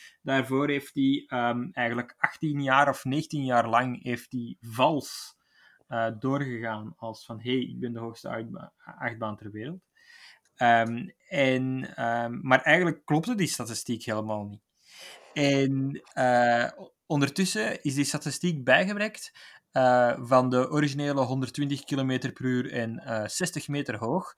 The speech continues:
naar honderdentien kilometer per uur, wat dat al veel eerder was bijgewerkt, naar vijftig meter hoog. En daarmee is die baan eigenlijk van de hoogste, van de eerste plaats, is die naar een vierde plaats,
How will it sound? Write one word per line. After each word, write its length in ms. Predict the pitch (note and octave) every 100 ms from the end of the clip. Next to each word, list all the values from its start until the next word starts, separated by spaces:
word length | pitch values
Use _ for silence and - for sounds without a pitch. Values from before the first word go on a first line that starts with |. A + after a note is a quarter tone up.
| - - _
naar 260 | B2+ A#2+
honderdentien 680 | A2 B2 E3+ E3 D3+ - C#3+
kilometer 460 | C3+ C3 B2 A#2+ A#2+
per 120 | -
uur, 240 | A#2 C#3+ D#3
wat 240 | - A#2+ A#2
dat 140 | A#2+
al 240 | A#2+ A2 A2
veel 240 | B2 A#2
eerder 300 | B2 B2 C3
was 180 | C3 B2
bijgewerkt, 840 | B2 B2 A#2+ B2 - - - - _
naar 240 | A#2 A2+ -
vijftig 500 | - C#3 D#3 F3+ -
meter 280 | B2 A#2
hoog. 280 | G#2+ G#2 G#2 _ _ _
En 140 | C#3 C3+
daarmee 380 | B2+ B2+ C#3+ G3+
is 100 | D#3
die 160 | C#3
baan 300 | A#2+ D3 G#3
eigenlijk 420 | - F3+ G#3+ F#3 -
van 220 | D#3 C#3+
de 320 | B2+ B2 B2
hoogste, 680 | _ B2 F3+ - - A#3 C#4+ _
van 140 | C3
de 100 | B2
eerste 360 | - D#3 - G#3
plaats, 580 | - A3 C4 - - _ _ _ _ _
is 200 | - C#3+
die 160 | C#3+ C#3+
naar 360 | C3+ C3 C3 - _ _
een 160 | - B2+
vierde 340 | A2 D3 D4
plaats, 640 | - A#2+ A2 - - -